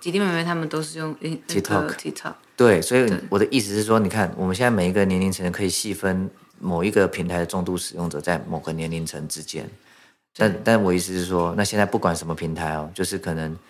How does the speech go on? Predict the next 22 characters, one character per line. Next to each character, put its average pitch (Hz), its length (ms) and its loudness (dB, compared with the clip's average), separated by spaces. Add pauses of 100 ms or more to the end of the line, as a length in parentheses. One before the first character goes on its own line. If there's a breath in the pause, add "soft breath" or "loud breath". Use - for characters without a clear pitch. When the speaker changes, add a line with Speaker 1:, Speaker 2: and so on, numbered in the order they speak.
(240 loud breath)
Speaker 2:
之 - 140 -8
后 110 220 2
呢， 85 240 -2 (460 soft breath)
这 104 120 2
个 87 320 2 (240)
你 95 100 0
光 104 320 2
只 90 140 -6
是 90 300 -6 (140)
刷 104 300 0
刷 101 280 2
文、 69 280 0 (200)
你 98 120 -2
转 78 320 -4
发、 95 460 2 (100)
你 85 160 -4
留 82 280 2
言、 78 340 -2 (100)
分 120 260 -4
享， - 240 -6 (120)
就 131 120 -8
是 120 220 -4